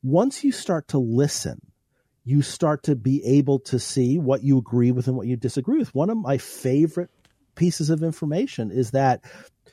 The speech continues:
the, the single most effective way of changing people's mind in support of gay marriage is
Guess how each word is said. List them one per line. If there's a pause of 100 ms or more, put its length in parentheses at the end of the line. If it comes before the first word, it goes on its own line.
(220)
the,
the
single
most
effective
way
of
changing
people's
mind
in
support
of
gay
marriage (340)
is